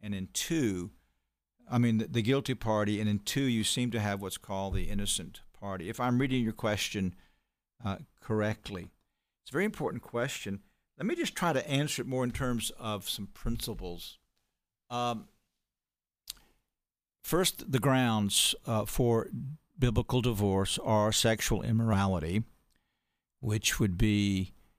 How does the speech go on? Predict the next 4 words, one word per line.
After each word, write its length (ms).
uh, 420
more 540
than, 640
uh, 420